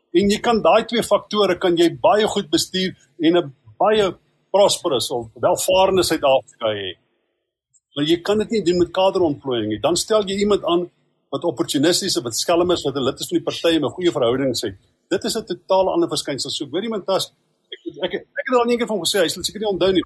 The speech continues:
vyftien jaar gelede het ek en hy met hom gepraat, sê, "Hoekom stel jy nie die beste swart persoon?" Sê, maak 'n wet en sê die staatsdiens mag net swart wees, maar ons gaan net die beste swart persoon aanstel. Ek kan vir jou beloof, wit Suid-Afrikaners sal ook op daai gedagte inkoop, want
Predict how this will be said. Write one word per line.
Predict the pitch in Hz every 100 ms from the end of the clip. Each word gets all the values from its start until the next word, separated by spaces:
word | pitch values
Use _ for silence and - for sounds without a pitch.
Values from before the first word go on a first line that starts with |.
| -
vyftien | 185 -
jaar | 185 175
gelede | 165 175 170
het |
ek | 170
en | 180
hy |
met | 170
hom | 165
gepraat, | - 196 185
sê, | - 175
"Hoekom | 180
stel | 208 247
jy | 240 262
nie | 254
die | 196 262
beste | 180 220
swart | - 190 185
persoon?" | 165 139 -
Sê, | - 226
maak | 160 226 247
'n | 208
wet | 226
en | 220
sê | -
die | 202
staatsdiens | 175 196 185 190 147
mag | 160 -
net | 165
swart | - 160 147
wees, | 135 123 - _ -
maar | 175
ons | 185
gaan | - 143
net | 139 196 -
die | 160
beste | 139 143
swart | 170 156 143
persoon | - - 127
aanstel. | 120 110 - 104 - _ _ _ _ _
Ek | 180 180
kan | 254
vir | 240
jou | 226
beloof, | 196 202 180
wit | 185
Suid-Afrikaners | - 208 196 190 185 185
sal | 170
ook | 214 226
op | 233
daai | 135 147
gedagte | 156 143 143 165
inkoop, | 147 147 151
want | 151